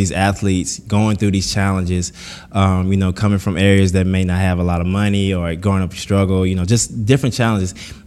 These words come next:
And there's, there's, like, a sense of relatability that you can connect with them. Um, but ultimately, you don't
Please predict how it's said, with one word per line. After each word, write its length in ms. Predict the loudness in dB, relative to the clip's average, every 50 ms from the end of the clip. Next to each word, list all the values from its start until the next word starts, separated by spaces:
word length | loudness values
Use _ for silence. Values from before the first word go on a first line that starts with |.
| 0
And 100 | 4 6
there's, 200 | 6 6 6 6 4
there's, 360 | 2 2 4 4 6 6 4 4
like, 160 | 2 0 0
a 60 | 0
sense 240 | 0 2 0 0 2
of 80 | 2 2
relatability 640 | 4 4 4 2 2 4 4 6 6 6 6 6 4
that 180 | 2 2 2
you 160 | 2 2 0 0
can 300 | -2 -6 -14 -16 -6 -2
connect 380 | 0 2 4 4 2 2 2
with 140 | 2 0 0
them. 260 | 0 -2 -2 -2 -6 -8 -14 -18 -20 -20 -20 -20 -20 -6 0
Um, 340 | 2 4 4 4 4 2 2 0 -4 -6 -10 -18 -20 -14 -10
but 180 | 0 4 6 6
ultimately, 260 | 8 8 6 6 6 6
you 20 | 6
don't 200 | 4 4 2